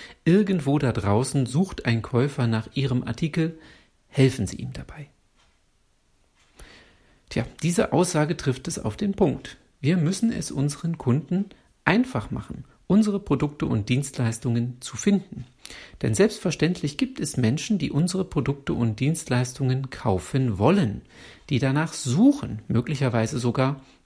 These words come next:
dringend suchen. Wenn wir unseren Kunden helfen, dann lösen wir gleich zwei ihrer Probleme. Wir zeigen ihnen auf, welches Produkt oder welche Dienstleistung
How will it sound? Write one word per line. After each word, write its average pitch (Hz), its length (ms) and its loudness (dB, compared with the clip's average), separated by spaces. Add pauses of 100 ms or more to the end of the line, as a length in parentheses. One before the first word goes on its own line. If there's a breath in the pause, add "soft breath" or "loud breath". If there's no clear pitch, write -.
(140)
dringend 120 500 4 (120)
suchen. - 480 -4 (680 loud breath)
Wenn 127 160 2
wir 262 300 0 (120)
unseren 185 540 2
Kunden 202 400 2
helfen, 139 540 2 (280 loud breath)
dann 165 180 2
lösen 143 300 0
wir 139 120 0
gleich 143 340 -2 (180)
zwei 107 540 -2
ihrer 101 320 2
Probleme. 120 580 -4 (460 loud breath)
Wir 123 160 0
zeigen 120 420 2
ihnen 110 320 0
auf, 214 400 2
welches - 340 0
Produkt 127 480 0
oder 107 280 0
welche 107 240 -2
Dienstleistung 117 880 0